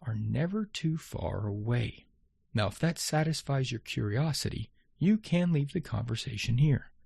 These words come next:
It's certainly compelling and persuasive. The dogs of lore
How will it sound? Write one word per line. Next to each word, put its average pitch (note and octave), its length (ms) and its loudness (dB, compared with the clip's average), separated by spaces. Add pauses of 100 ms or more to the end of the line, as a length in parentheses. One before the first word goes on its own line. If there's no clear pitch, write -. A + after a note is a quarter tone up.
It's - 300 -2 (140)
certainly F3+ 480 2
compelling G#2+ 720 -2 (200)
and G#2 160 -8
persuasive. - 640 -6 (280)
The G#2 80 -2
dogs G#2 480 0
of A#2 160 -4
lore B2 540 0